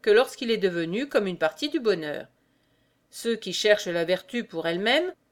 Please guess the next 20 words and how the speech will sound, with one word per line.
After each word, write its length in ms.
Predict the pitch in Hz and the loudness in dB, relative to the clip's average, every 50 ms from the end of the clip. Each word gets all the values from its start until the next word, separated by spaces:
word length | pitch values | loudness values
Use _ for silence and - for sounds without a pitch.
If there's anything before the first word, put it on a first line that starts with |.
| _ - | _ -4
la 140 | 185 196 185 | -2 -2 -2
cherchent 460 | - - 214 214 262 277 - - 220 | 0 0 2 2 2 0 -2 -14 -14
soit 260 | - - 254 247 247 | -8 -2 -2 0 2
parce 260 | - 226 214 220 - | 4 2 2 2 -2
que 100 | - - | -2 0
la 140 | 208 196 180 | 2 2 2
connaître 480 | 180 - 196 196 196 196 196 190 - - - | 0 0 -2 0 0 0 0 -2 -4 -10 -10
est 120 | - - | -4 -2
un 100 | 160 156 | -2 -2
plaisir, 520 | 156 156 160 151 151 165 202 226 254 302 311 - _ _ _ _ _ | -2 -4 -6 -4 -4 -4 -2 -2 0 -2 -2 -6 _ _ _ _ _
soit 200 | - - 226 220 | -4 0 0 4
parce 260 | 220 220 214 214 - | 6 4 4 4 2
que 80 | - 214 | -2 -2
ne 160 | 190 190 180 | -2 -2 -2
pas 200 | 180 - 262 294 | 0 2 2 4
la 120 | 294 247 | 4 2
posséder 460 | 247 - 202 196 - 185 170 156 180 233 | 2 0 -2 -2 -2 -6 -4 -2 -2 0
est 200 | 277 311 311 - | 0 0 -2 -4
une 140 | 269 233 | -6 -6
souffrance, 680 | - - 202 170 - - 165 165 160 156 - - - - | -6 -10 -12 -12 -12 -8 -6 -6 -6 -6 -10 -16 -20 -20